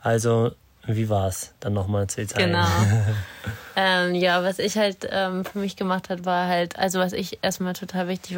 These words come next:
Speaker 2: fand, war auch, dass, ähm, man halt sofort auch schnell gemerkt hat, dass Papa so einen eigenen Rhythmus hat und ich einen eigenen Rhythmus hatte und dass wir es auch einfach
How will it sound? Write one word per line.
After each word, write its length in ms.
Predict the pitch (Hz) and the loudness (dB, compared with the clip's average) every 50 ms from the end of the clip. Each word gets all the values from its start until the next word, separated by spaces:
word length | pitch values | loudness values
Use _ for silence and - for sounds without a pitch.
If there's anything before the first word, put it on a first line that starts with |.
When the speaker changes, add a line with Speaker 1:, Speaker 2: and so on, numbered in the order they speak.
| 175 | -8
Speaker 2:
fand, 320 | 175 - - 190 180 180 170 | -8 -6 -4 -2 -2 0 2
war 300 | 175 175 175 170 165 - | 2 4 4 4 4 2
auch, 160 | 180 175 170 | 0 -4 -4
dass, 360 | - - 180 175 170 - - - | -4 -4 -2 -2 -2 -4 -6 -6
ähm, 540 | - - 160 156 160 160 156 156 165 170 - _ _ _ | -2 0 0 0 0 -2 -4 -4 -6 -6 -8 _ _ _
man 240 | - 175 180 180 175 | -4 -2 0 0 2
halt 180 | 180 180 170 - | 0 0 -2 -4
sofort 360 | - 175 - - 190 180 - | -8 -8 -4 0 0 0 0
auch 100 | 185 170 | 0 -2
schnell 240 | - - 175 180 175 | -2 -2 0 0 0
gemerkt 300 | 175 165 165 180 - - | 0 0 -2 -2 -2 -2
hat, 60 | 175 | -2
dass 80 | 170 - | -2 -4
Papa 320 | - - 185 180 190 185 | -6 -6 -4 -2 -2 0
so 80 | 180 180 | 0 0
einen 80 | 175 170 | -2 -2
eigenen 360 | - - 170 165 180 175 170 | -2 -2 -2 -2 -2 -2 -2
Rhythmus 500 | 160 180 180 180 - 180 180 175 - - | -2 -2 -2 -2 -2 -4 -6 -4 -4 -4
hat 160 | 180 170 - | -6 -4 -2
und 120 | 175 175 - | -4 -4 -4
ich 140 | - - - | -4 -6 -6
einen 80 | 180 | -4
eigenen 320 | - 170 170 175 175 175 175 | -2 -2 -2 -2 -2 -2 -2
Rhythmus 400 | 170 180 170 - 180 175 - - | -4 -4 -4 -4 -6 -6 -4 -4
hatte 200 | 185 175 - 180 | -6 -4 -4 -2
und 40 | - | -2
dass 180 | 175 170 - - | -2 -2 -2 0
wir 80 | 180 | 0
es 100 | 175 170 | 0 0
auch 100 | - - | 0 -2
einfach 460 | - - 170 175 170 - 180 175 170 | 0 0 0 0 0 0 0 0 0